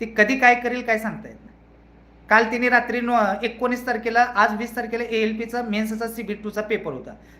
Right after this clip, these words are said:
संध्याकाळी रात्री मेसेज केलाय सगळ्यांना, "उद्याचा पेपर कॅन्सल." रेल्वे माझी गर्लफ्रेंड आहे दादा, तिच्या डोक्यात कधी काय येईल आणि ती कधी इस्तू लावेल काय सांगता येत.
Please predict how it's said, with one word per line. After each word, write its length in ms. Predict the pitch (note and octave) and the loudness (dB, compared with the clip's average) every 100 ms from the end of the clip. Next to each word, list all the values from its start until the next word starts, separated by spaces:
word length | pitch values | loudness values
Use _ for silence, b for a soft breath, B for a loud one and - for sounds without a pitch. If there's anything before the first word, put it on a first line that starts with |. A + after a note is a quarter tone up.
| - | -4
संध्याकाळी 420 | A#3 B3 C4+ C4 | 0 2 4 4
रात्री 300 | C4 B3+ B3 | 4 2 0
मेसेज 320 | B3 A#3 A3 | -2 -2 -4
केलाय 220 | A3 G3+ F3 | -4 -2 -2
सगळ्यांना, 380 | F#3 B2 A#2+ G#2+ B B | -4 -6 -10 -16 B B
"उद्याचा 280 | F#3+ G#3+ A3 | 0 0 2
पेपर 300 | A3+ G3+ G#3 | -2 0 0
कॅन्सल." 360 | A3 E3+ - C3 - - | 0 -2 -4 -16 -18 -6
रेल्वे 280 | F#3+ A3+ C#4+ | -2 0 0
माझी 200 | D4 C#4+ | -2 -2
गर्लफ्रेंड 380 | C4 A3 A3+ A3 | -2 -2 0 0
आहे 80 | |
दादा, 160 | F3 A#2 - B B - | 0 -4 -10 B B -8
तिच्या 160 | G#3 | -2
डोक्यात 280 | A3+ A3+ A3+ A3 | 0 0 -4 -4
कधी 140 | G#3+ | -4
काय 240 | A3 A3 A3 | 0 2 4
येईल 340 | A3 F3+ - - - - - - - - - - | 2 0 -8 -16 -20 -20 -20 -20 -20 -20 -20 -10
आणि 140 | F3+ F3+ | -8 -6
ती 180 | A3 - | -6 0
कधी 180 | G3 C4+ | 2 2
इस्तू 260 | - B3+ | -2 2
लावेल 280 | A3+ E3 C#3 - - | 4 4 0 -10 0
काय 140 | G#3 | 0
सांगता 280 | G#3 G#3+ | 0 -8
येत. 80 | - | -10